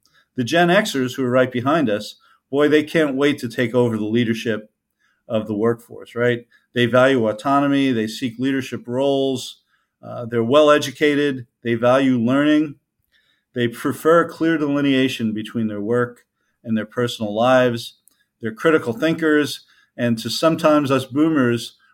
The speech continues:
we'll look at a Gen Xer and think, "Boy, that's a little cynical." But it's not. They're just crit-, critical thinkers. And they really appreciate work flexibility. And that work flexibility really translates even more when you start talking about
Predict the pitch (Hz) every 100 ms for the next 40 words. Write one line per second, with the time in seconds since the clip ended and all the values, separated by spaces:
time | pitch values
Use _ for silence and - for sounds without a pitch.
0 | _ 127 135 143 147 131 117 131 131 135
1 | - 120 113 120 113 120 165 226 147 143
2 | 151 139 147 143 104 98 - _ _ 123
3 | 131 139 180 190 123 120 113 120 - 160
4 | 156 117 113 170 156 120 131 143 117 95
5 | 95 - _ _ _ _ _ 127 131 131
6 | 180 160 151 151 147 139 127 117 120 120
7 | 120 113 - 98 120 110 90 - _ _
8 | _ _ _ 120 135 135 170 214 208 143
9 | - 120 135 131 131 120 156 160 131 -
10 | 143 123 135 127 131 120 117 131 156 131
11 | 117 113 - 117 123 120 123 113 113 113